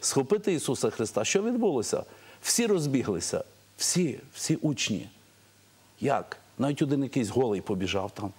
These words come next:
кинувши одяг. Так написано. І от Ісус Христос після Воскресіння зібрав своїх учнів, і Він розповідав їм про Царство Боже. І останнє, що Він сказав їм, це в Діяннях апостолів:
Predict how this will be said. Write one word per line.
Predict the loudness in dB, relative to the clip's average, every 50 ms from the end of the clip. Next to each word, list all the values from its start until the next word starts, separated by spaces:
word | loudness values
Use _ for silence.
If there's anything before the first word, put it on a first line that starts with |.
| -14 -2
кинувши | 0 0 0 0 0 0 -2 0 2
одяг. | 0 0 0 -2 -8 -10 -12 -18 -20 _ -20 -20 -20 -16 -8
Так | -8 -2 0
написано. | 0 0 2 2 0 0 2 -2 -4 -4 -4 -8 -18 -20 -20 -20 -20 -20 -20 -20 -20 -20 -20 -20 -20 -20 -20 -20 -20 -20 -20 -20 -20 -20 -20 -20 -14 -2
І | 0 2
от | 2 2 0 -2 -8 -10 -10 -10 -12 -6 -4
Ісус | -2 2 2 0 2
Христос | 2 0 0 2 2 0 -2 0
після | 0 -2 0 2 2
Воскресіння | 2 2 0 0 -2 -2 0 2 2 2 2 0
зібрав | 2 0 2 2 2 2 2 0
своїх | 0 0 0 0 0 0
учнів, | 0 -2 0 0 -2 -2 -2 -4 -8 -14 -20 -20 -20 -20 -18 -4
і | -2 0 0
Він | 2 0 0 0 0 -2 -4 -8 -20 -18 -4
розповідав | -2 -2 -2 0 0 0 0 2 2 2 2 2
їм | 0 -2
про | -2 -2 -4
Царство | -2 0 0 0 0 -2 0 0 0
Боже. | 2 2 0 2 2 0 -2 -2 -10 -20 -20 -20 -20 -20 -20 -20 -6 0
І | 0 2
останнє, | 2 2 -2 0 0 0 0 2 2 0 0
що | 0 0 0 0 0
Він | 0 -2 -2
сказав | -2 -4 -2 -2 0 2 2 0 0 0 -2
їм, | -2 0 0 0 0 -4 -6 -10 -20 _ _ -20 _ _
це | -4 -2 -2
в | 0
Діяннях | 0 0 0 0 0 -2 0 0
апостолів: | -2 0 2 0 0 0 0 -2 -2 -2 -2 -6